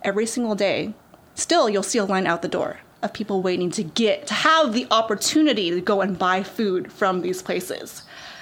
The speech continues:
There have been more outbreaks at Trader Joe's and Whole Foods than any of these Asian markets. And in fact, going to these Asian markets, not only have there not been lines,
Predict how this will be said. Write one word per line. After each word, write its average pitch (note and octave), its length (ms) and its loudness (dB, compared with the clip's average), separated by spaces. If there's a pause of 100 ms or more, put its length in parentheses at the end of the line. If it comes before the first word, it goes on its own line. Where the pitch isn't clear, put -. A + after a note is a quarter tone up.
(1400)
There B3+ 120 2
have E4+ 160 2
been C#4 140 4
more G#3+ 160 2
outbreaks F#3 440 -2
at - 160 -4
Trader G3 200 0
Joe's E3 340 -2
and F#3+ 180 -4
Whole F#3 200 -6
Foods - 340 -6
than G3 140 -6
any G3+ 360 -4
of F3+ 340 -6
these F3+ 260 -8 (140)
Asian F#3+ 340 -2
markets. - 560 -6 (160)
And A3+ 120 0
in A3 120 0
fact, B3 480 0
going G#3+ 240 0
to A3 100 -4
these G#3 160 -2
Asian G3 260 -2
markets, G#3 360 0
not C4 240 0
only B3+ 180 0
have A#3 140 -2
there G#3 120 0
not F#3+ 320 0
been F#3 160 0
lines, - 440 -4